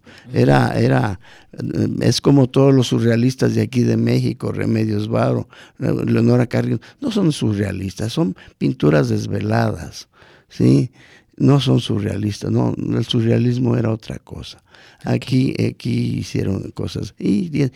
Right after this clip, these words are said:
Speaker 2: y han hecho escuela, pero a mí nunca me ha gustado ese tipo de, de surrealismo. Entonces, mm, que, que por cierto, pues un bretón un día nos calificó como un país surrealista,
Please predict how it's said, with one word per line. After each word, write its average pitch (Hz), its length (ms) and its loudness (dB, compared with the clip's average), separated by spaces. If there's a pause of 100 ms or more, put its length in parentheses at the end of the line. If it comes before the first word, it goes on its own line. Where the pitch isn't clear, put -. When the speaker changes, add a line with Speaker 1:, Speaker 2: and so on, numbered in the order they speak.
(160)
Speaker 2:
y 123 140 2
han 127 240 4
hecho 120 220 -4
escuela, 127 480 0
pero 123 200 -2
a 117 40 0
mí 123 180 0
nunca 113 300 -4
me 104 120 -4
ha - 40 -6
gustado 98 380 -6
ese 101 180 -12
tipo - 360 -12
de, - 200 -14 (460)
de 107 280 -2
surrealismo. 85 840 -10 (580)
Entonces, 131 800 2 (460)
mm, 113 340 2 (340)
que, 156 200 4
que 139 160 6
por 135 200 4
cierto, 113 520 4
pues 101 300 -4
un 104 200 -4
bretón 104 580 -2
un 107 140 0
día 104 240 0
nos 104 240 -4
calificó 98 580 -6
como 98 300 -4
un 98 100 -6
país 101 220 -4
surrealista, 101 520 -6